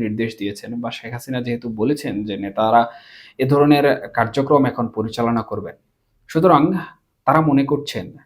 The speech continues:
যে আওয়ামী লীগের সেই সকল নেতারা এই বিষয়টি গুরুত্ব সহকারে দেখবেন। এবং এই বিষয়টি যদি আওয়ামী লীগের নেতারা গুরুত্ব সহকারে দেখেন এবং সেই সকল হত্যা, মব জাস্টিস, মব কিলিং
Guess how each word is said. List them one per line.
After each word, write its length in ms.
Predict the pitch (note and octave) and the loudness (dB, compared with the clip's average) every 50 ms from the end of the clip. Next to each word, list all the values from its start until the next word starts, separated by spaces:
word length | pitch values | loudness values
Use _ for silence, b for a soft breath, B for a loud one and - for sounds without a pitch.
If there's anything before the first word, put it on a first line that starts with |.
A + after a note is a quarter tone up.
| _ _ _ _ _ _ _ _ - | _ _ _ _ _ _ _ _ -8
যে 280 | F#2+ G#2 - G2 F#2+ F#2+ B2 D#3+ F#3+ G3 A2+ | -6 -6 -4 -4 -4 -4 -4 -4 -6 -6 -4
আওয়ামী 300 | A#2 A2+ A2 A2 A#2+ B2 | -2 0 0 2 0 0
লীগের 260 | D3 C#3+ C3 A2+ C3+ C#3+ | 0 2 2 0 0 -2
সেই 220 | - - - A#2 - - | -4 -6 -8 -8 -8 -8
সকল 220 | B2 - - B2+ B2+ B2 A2 G2+ G#2+ | -8 -4 -2 -2 0 0 -2 -4 -4
নেতারা 300 | G#2 G#2+ - A2+ A#2+ B2 C3 - - G#2 | -6 -4 -4 -2 -2 -2 -2 -2 -4 -6
এই 80 | G2+ G2+ | -6 -6
বিষয়টি 300 | G#2+ - - A2 - D#3 | -6 -10 -10 -10 -8 -6
গুরুত্ব 300 | D3 B2 G2+ F#2+ - - A2 | -4 -4 -6 -6 -8 -14 -16
সহকারে 360 | - - G2 F#2 F#2 F#2 G2 F#2+ | -14 -12 -12 -12 -10 -10 -12 -12
দেখবেন। 360 | - - - _ - - _ _ _ _ _ B B B B B B B B B B | -12 -16 -20 _ -20 -20 _ _ _ _ _ B B B B B B B B B B
এবং 180 | D3+ F3 F3+ F3 E3 - - | 4 4 4 4 2 2 2
এই 120 | D#3+ E3+ E3 F3 | 4 4 4 4
বিষয়টি 260 | D#3+ - F#3+ F#3 G3 | 2 2 4 4 4
যদি 180 | F3+ F#3 F3+ F3 | 2 2 4 4
আওয়ামী 200 | D#3 C#3 C#3 C#3+ D3 | 4 4 4 4 4
লীগের 200 | D3+ D3 C#3+ C3+ | 4 4 4 4
নেতারা 220 | C3+ C3+ E3+ C3 A#2 | 4 2 2 0 -2
গুরুত্ব 300 | G#2+ A2 A2+ A#2 - - C3+ | -2 -2 -4 -6 -6 -10 -12
সহকারে 400 | C3 - C#3 C3+ C3+ C#3 C3+ B2+ A2+ G2+ | -12 -10 -10 -10 -8 -6 -8 -8 -6 -6
দেখেন 360 | - G2 - - - A#2+ G2 - - _ _ _ _ _ _ _ G#2+ | -8 -8 -8 -8 -10 -10 -10 -10 -14 _ _ _ _ _ _ _ -10
এবং 140 | A2 A#2 A2+ | -6 -6 -6
সেই 180 | A2+ - A#2+ A#2 | -6 -6 -8 -6
সকল 260 | C3 B2+ C3+ C3+ B2 A2+ | -6 -4 -2 -2 -2 -2
হত্যা, 440 | A2+ A2+ A2 - _ _ - G#2+ G#2+ - - _ _ _ _ _ _ _ - | -4 -6 -8 -8 _ _ -4 -4 -4 -4 -8 _ _ _ _ _ _ _ -4
মব 180 | A2+ A2+ G#2+ A2+ A#2 | -4 -2 -4 -4 -4
জাস্টিস, 420 | - A2 G#2+ - - - A2 G#2+ A2 - _ _ _ _ _ _ _ _ A#2 | -4 -4 -4 -4 -6 -8 -8 -8 -8 -12 _ _ _ _ _ _ _ _ -2
মব 200 | A2 A2 A2 A2 | 0 0 -2 -2
কিলিং 300 | - - A2 A2 G#2 G#2 | -4 -4 -2 -2 -2 -2